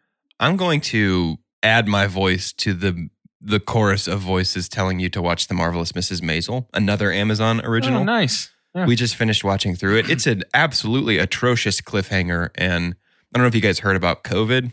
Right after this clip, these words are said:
Speaker 1: this whole thing, but they were
Speaker 2: <laughs>
Speaker 1: supposed to be a new season this year and they didn't get to produce it yet. They're starting in
Speaker 2: Oops.
Speaker 1: January. I think Missus Maisel has maybe the best dialogue writing, uh, certainly the snappiest dialogue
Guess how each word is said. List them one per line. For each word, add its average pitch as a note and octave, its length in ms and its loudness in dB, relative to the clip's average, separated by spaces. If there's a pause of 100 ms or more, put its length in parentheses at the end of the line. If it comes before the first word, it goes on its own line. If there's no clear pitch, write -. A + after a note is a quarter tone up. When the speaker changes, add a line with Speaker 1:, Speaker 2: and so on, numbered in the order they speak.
Speaker 1:
this A2+ 160 -2
whole B2 160 0
thing, B2 360 0
but G2+ 260 0
they G2+ 100 2
were G2+ 120 4
Speaker 2:
<laughs> - 0 -
Speaker 1:
supposed A#2 280 0
to A2 60 -4
be F#2 240 0
a G2+ 40 4
new F#2+ 180 2
season G2+ 440 0
this E2 220 -4
year D#2 140 0
and E2+ 80 -2
they F2 60 2
didn't F2+ 180 -2
get F#2 140 -6
to - 120 -12 (180)
produce F#2+ 360 -2
it D2 80 0
yet. C#2+ 160 -4
They're F2+ 100 -4
starting F#2+ 280 0
in F2+ 60 -2
Speaker 2:
Oops. E2+ 60 -4
Speaker 1:
January. F2+ 560 2 (760)
I A#2+ 60 2
think F#3 200 0
Missus E3 200 0
Maisel A2 360 2
has G2 460 2 (760)
maybe A2 380 4
the A#2 120 0
best G#2+ 340 0
dialogue B2+ 480 0
writing, C3 480 0 (260)
uh, G2+ 280 2
certainly B2+ 320 2
the G2 80 0
snappiest G#2 800 0
dialogue E2+ 580 0